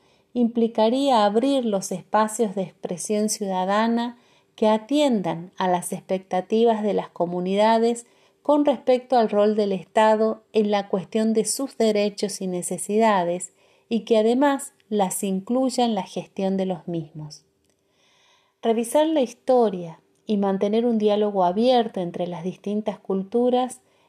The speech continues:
es tarea de quienes formamos parte de las humanidades y las ciencias sociales,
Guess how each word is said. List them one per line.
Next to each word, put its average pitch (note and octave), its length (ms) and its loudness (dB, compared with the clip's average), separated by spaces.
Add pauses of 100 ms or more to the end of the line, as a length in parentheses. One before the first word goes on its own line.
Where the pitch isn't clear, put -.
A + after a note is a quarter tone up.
(140)
es C4 220 -6
tarea C4+ 460 4
de G#3+ 140 4
quienes G3 300 -6
formamos G#3+ 560 -2
parte A3 480 0
de G3 140 0
las F3+ 180 -8
humanidades G3 800 -2
y G3 60 -8
las F#3 160 -8
ciencias F3+ 480 -8
sociales, D3+ 680 -10